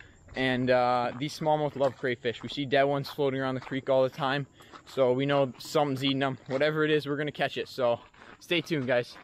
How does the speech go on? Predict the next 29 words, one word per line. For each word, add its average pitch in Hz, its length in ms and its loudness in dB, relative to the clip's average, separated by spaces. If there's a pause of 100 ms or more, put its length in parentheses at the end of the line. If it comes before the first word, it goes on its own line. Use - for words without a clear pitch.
(260)
All 117 80 2
right, 117 180 2
guys, 117 280 2
first 139 320 -4
step 135 300 2 (140)
in 120 120 -4
actually, 123 680 -4 (500)
uh, 107 200 2
catching 123 360 -4
these 113 200 -8
smallmouth 120 500 0
is 104 120 -10
gonna 110 180 -8
be 104 80 -8
catching 113 360 -8
the 98 60 -6
bait. 98 340 -2
So - 120 -12
there's 113 240 0
one. 117 180 2
I'm 107 100 -2
gonna 101 140 -4
dip - 160 -8
the 123 80 -4
net 117 260 0 (460)
downstream 147 920 -2
of 123 200 0
the 117 80 -4
crayfish, 123 760 -4